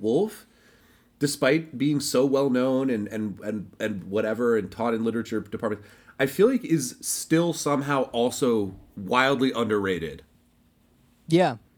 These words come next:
Speaker 2: Yeah, I would agree that there are people who have, like, insanely famous, but just kind of by, like, word of mouth and just reputation novels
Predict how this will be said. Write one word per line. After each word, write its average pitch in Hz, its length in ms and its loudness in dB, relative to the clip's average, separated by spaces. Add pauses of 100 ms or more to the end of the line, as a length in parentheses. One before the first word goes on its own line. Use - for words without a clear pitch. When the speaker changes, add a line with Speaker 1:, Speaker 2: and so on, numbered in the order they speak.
(320)
Speaker 2:
Yeah, 151 280 0 (200)
I 147 120 2
would 170 100 2
agree 160 220 2
that 165 100 0
there 156 160 2
are 139 60 0
people 151 240 0
who 143 100 0
have, 139 220 0
like, 127 340 -2 (1040)
insanely 147 1200 -2 (360)
famous, 139 920 -2 (480)
but 135 160 0
just 143 240 -4
kind 147 220 -2
of 123 160 -6
by, 120 180 0
like, 117 440 -4 (480)
word 123 240 -2
of 117 120 -4
mouth 110 680 -6 (1040)
and 117 140 -6
just 110 180 -8
reputation 120 880 -6 (640)
novels 131 800 -2